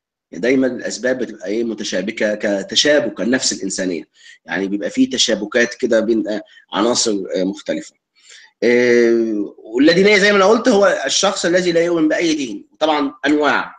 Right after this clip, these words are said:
يعني في طبعًا، آه، الربوبيين اللي هم معظم فلاسفة عصر الأنوار، فولتير، جان جاك روسو،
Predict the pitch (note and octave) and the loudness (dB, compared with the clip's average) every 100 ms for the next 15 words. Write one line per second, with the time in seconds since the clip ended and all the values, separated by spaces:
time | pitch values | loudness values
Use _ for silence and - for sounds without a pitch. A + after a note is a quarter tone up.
0 | _ F2 F#2+ A2 A#2 A#2+ A2+ A2+ G#2 G#2 | _ -18 -14 -10 -8 -6 -6 -6 -6 -10
1 | _ _ _ - G2 F#2+ F#2 F2+ - B2+ | _ _ _ -12 -8 -6 -8 -8 -4 0
2 | C#3 B2+ A#2+ A2 B2+ E3+ - _ _ G2+ | 0 0 0 0 0 -2 -6 _ _ -6
3 | G#2 A2 G2 G#2+ D3 C3+ C3 A2+ A#2+ B2+ | -4 -2 -2 2 2 4 2 0 0 0
4 | - A2+ A2+ - B2+ G2+ A2 A2 C3+ - | 0 -2 -2 0 -2 -2 -2 0 -2 -4
5 | _ A2 A2+ G#2 G#2+ A2+ A#2+ A2+ G#2+ G#2+ | _ -8 -6 -4 -2 0 0 -4 -4 -6
6 | - G#2 - - A#2 | -8 -8 -6 -2 -2